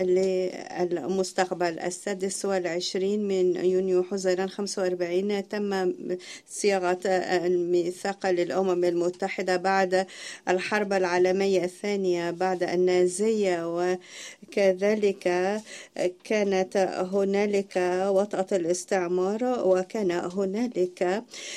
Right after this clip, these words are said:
آه، الاتحاد السوفيتي، وكانت هنالك معاناة ما بعد المحرقة. هذا العالم لم يكن، آه،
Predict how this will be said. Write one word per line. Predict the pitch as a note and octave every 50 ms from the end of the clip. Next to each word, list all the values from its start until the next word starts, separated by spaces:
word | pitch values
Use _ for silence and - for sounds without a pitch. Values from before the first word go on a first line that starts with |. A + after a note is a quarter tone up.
| - - -
آه، | - F#3+ F#3 F3+ F3 F3 - - - F#3
الاتحاد | F3 - F#3 F#3 - G3 - - G#3+ G#3 G3 F#3
السوفيتي، | F#3 F#3 F#3+ - - G#3+ G#3 F#3+ F#3 F#3 F3+ F3 F3+ - G#3+ G#3+ G#3+ A3 A3 G#3+ G#3+ - -
وكانت | - F#3 F3+ F3+ F3+ F#3 F#3 F#3 - A#3+ A3+ G#3+ G#3 G3 F#3+ F#3+ G3 F#3+ - - - - - - F#3+
هنالك | E3 F#3 F3+ G3+ F#3+ F#3+ G3+ G#3 G3+ G3 F#3+ F#3+ -
معاناة | G3 F#3+ - F3 F#3 F#3 F3+ E3 E3 F3+ F3+ F3+ F#3 F#3 -
ما | G3+ F#3 F3+
بعد | F3 F#3 F#3 F#3 F3+ F#3+
المحرقة. | F#3+ F3+ F3+ F3+ F3+ - - F#3+ F#3 F#3 - - F3 E3+ - - - - - - - - - -
هذا | D4+ D#4 D4+ C4 A#3+ A#3
العالم | A3 G3 F3+ E3+ E3+ F3+ F#3+ G#3 G#3 F#3+ F3+ F3 E3+ F#3 G#3+ A#3+ B3 B3+
لم | B3+ B3+ A#3+ G#3 A3+ A#3 A#3 A#3 A3
يكن، | G#3 G#3 G#3 - - G#3 G#3 G3+ G3+ G3+ G3+ G3
آه، | G3 F#3+ G3 F#3+ G3